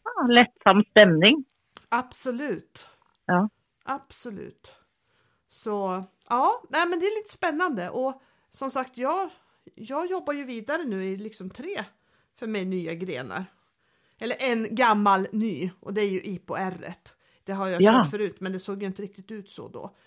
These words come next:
Speaker 2: För då när jag körde det, då var det väldigt nytt. För det var, det var till och med så länge sedan, så det var precis i början då när man faktiskt kunde åka ut och tävla i Europa. För innan
Speaker 1: Ja.
Speaker 2: dess så var det ju karantän. Då kunde du ju inte åka.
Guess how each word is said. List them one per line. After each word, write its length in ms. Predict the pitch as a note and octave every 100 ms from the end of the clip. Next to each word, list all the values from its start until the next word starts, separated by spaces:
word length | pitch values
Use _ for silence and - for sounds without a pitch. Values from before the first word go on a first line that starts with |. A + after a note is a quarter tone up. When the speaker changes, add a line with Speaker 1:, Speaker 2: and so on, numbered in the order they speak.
| _
Speaker 2:
För 100 | -
då 260 | G3+ G#3+ G3+
när 100 | G3+
jag 140 | G3+
körde 320 | G#3 F#3+ F#3 F3+
det, 120 | F3+
då 100 | F#3
var 200 | F3+ F3+
det 80 | E3+
väldigt 340 | F3 E3 -
nytt. 380 | F#3 - _ - _ _ _ _ _ _ _ _ _
För 80 | -
det 80 | F#3+
var, 300 | A3+ G#3 -
det 80 | G#3
var 140 | G3+ A3
till 180 | A3
och 60 | G3
med 120 | G3
så 120 | F#3+
länge 280 | G3 F3 F3
sedan, 260 | F#3+ E3 F3+
så 100 | F3+
det 80 | F3+
var 120 | G3
precis 380 | G3 F#3 F#3+ G3+
i 40 |
början 360 | F#3 F3 A#3 F#3
då 100 | F3
när 80 |
man 140 | F3 E3+
faktiskt 320 | F3 - F#3
kunde 240 | - F#3
åka 260 | F3+ F3+ C4
ut 180 | F4+ F#4
och 80 | -
tävla 260 | - -
i 40 | -
Europa. 340 | - - F#3 - _ _ _ _ _ _ -
För 120 | G#3+
innan 240 | A#3+ F#3+ G#3+
Speaker 1:
Ja. 60 | C#4
Speaker 2:
dess 180 | G#3
så 80 | D#3+
var 100 | G3
det 40 | F#3
ju 60 |
karantän. 640 | F#3 G3+ F#3+ C#4+ C#4 G3+ F#3+ -
Då 80 | A#3+ - _ _
kunde 300 | B3+ A3+ A3
du 80 |
ju 80 | G#3
inte 360 | F3+ - F#3 F3 _
åka. 420 | - F#3+ - C#4